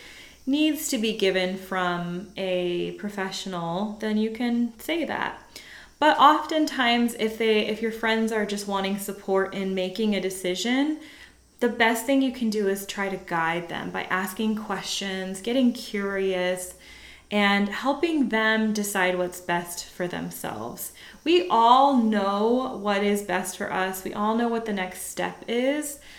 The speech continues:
And oftentimes we just need it, we just need to be reminded of that, and we just need to work through our thoughts in order to be able to, like, verbalize what our next step is or what we need to do and then put it into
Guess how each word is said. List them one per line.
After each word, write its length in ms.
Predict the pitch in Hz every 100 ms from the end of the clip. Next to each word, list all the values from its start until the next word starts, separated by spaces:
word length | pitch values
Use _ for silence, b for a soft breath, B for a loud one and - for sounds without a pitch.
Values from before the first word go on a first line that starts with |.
| B
And 120 | 214
oftentimes 600 | 220 240 269 240 240 233
we 120 | 220 220
just 220 | 214 208
need 160 | 196
it, 300 | 196 196 - 196
we 140 | 220
just 200 | 208 202
need 160 | 208 208
to 100 | 202
be 460 | 180 180 180 180 -
reminded 540 | 190 180 175 214 277 330
of 140 | 330
that, 340 | 339 359 359 -
and 160 | 220
we 140 | 226 220
just 240 | 226 226
need 380 | 214 208 202 - -
to 640 | - 214 202 196 185 190 B B -
work 220 | 202 208
through 220 | - 202
our 120 | 180
thoughts 360 | 190 180 180 -
in 160 | 185 185
order 340 | 180 175 180
to 500 | - - 175 175 175 -
be 100 | 185
able 200 | 175 170
to, 320 | 175 170 165
like, 360 | 165 - 175 -
verbalize 800 | 226 262 240 208 196 190 202 - B B B
what 240 | 202 208 214
our 120 | 208
next 280 | 202 202 -
step 260 | 202 202
is 220 | 196 196
or 80 | 190
what 240 | 185 190 208
we 120 | 196
need 200 | 190 180
to 120 | 190
do 260 | 180 175 175
and 280 | 185 190
then 420 | 180 180 175 175 175 -
put 140 | 185
it 100 | 175
into 240 | 170 175